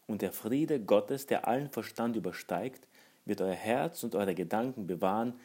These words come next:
in Christus Jesus.“ Meine Lieben, es gibt jetzt wohl kaum jemanden, der sich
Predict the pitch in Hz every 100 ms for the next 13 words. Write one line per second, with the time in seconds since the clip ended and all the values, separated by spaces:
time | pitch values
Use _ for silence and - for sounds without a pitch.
0 | - - 92 - 95 98 - 87 - 71
1 | 58 - - - - _ _ _ _ _
2 | _ _ _ _ _ 110 113 117 139 113
3 | 101 - 127 120 120 - 104 98 101 -
4 | - _ - - 123 131 120 113 107 101
5 | 104 104 95 -